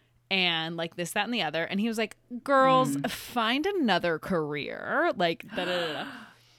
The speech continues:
Speaker 1: And it was so crazy. And part of what it is for me is I'm like, even if I get bad service, if I can, if I get bad service and I can see someone being lazy, I'll be annoyed.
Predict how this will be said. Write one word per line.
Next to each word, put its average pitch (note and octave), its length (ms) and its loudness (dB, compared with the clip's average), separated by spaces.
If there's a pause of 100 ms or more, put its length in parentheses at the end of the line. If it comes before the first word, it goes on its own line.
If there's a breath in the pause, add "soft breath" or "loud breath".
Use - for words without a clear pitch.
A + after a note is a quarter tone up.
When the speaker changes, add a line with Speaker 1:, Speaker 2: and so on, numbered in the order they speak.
(1160 loud breath)
Speaker 1:
And G#3+ 580 2
it A3+ 60 0
was A#3+ 180 -2
so G3+ 680 0
crazy. F3 520 -4
And B3 200 0
part B3+ 220 -2
of E4+ 80 -4
what G4+ 120 -4
it G4+ 220 -6
is F3+ 320 -4
for A3 120 -10
me A3+ 200 -4
is G3 160 -6
I'm E3+ 160 -6
like, E3 400 -6 (760 soft breath)
even B3 280 -2
if G4+ 180 -6
I E3+ 220 2
get F3+ 260 -4
bad D#3 320 -6
service, C4 800 -8 (420 soft breath)
if F#3+ 140 -2
I G#3 100 2
can, A#3+ 220 -6 (160)
if A#3+ 140 0
I C4 120 4
get F4 140 0
bad E4 180 2
service G3 260 -6
and F3 80 -6
I E3 40 -6
can E3+ 140 -10
see - 180 -8
someone D#3+ 300 -8
being D#3 200 -10
lazy, G#3 680 -8 (180)
I'll F3+ 100 0
be F3 140 -4
annoyed. A2+ 400 -12